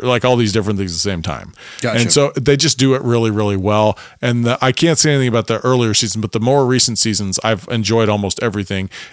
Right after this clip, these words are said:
Speaker 1: And then the really nice thing is just I tr-, I generally trust their commentary. But there are episodes where, like, if I'm getting into the episode and it's just not hitting me, shut it off and go to another one. Uh,
Speaker 2: Oh,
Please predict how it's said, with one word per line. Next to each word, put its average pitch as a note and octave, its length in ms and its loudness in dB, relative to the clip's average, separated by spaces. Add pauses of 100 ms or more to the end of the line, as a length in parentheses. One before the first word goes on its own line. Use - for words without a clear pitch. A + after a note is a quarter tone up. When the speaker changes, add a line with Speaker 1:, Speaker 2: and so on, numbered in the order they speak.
Speaker 1:
And C3+ 160 2
then C#3 200 4
the C3 100 2
really E3+ 400 4
nice C#3 240 2
thing B2+ 220 -2
is A2 320 -2
just A#2+ 260 0
I B2+ 80 0
tr-, - 460 -2
I B2+ 80 4
generally C3 580 2
trust A2+ 480 0
their G#2 320 2 (140)
commentary. G2+ 560 0
But A#2 240 -2
there D3 180 4
are D#3 320 2
episodes A2 640 0
where, G#2+ 180 0
like, G#2 240 -2 (300)
if B2+ 100 0
I'm C3 120 2
getting C#3+ 280 2
into C3+ 180 0
the A#2+ 160 0
episode E3 640 2 (240)
and B2+ 140 0
it's - 240 -4
just - 200 0
not B2 220 0
hitting B2 220 -4
me, D3+ 240 -4 (100)
shut C3+ 300 2
it A#2 80 2
off G#2+ 160 2
and A2 100 -2
go G#2 80 0
to G2+ 80 0
another F2+ 300 -4
one. - 180 -16 (340)
Uh, B2+ 140 2
Speaker 2:
Oh, B2 40 2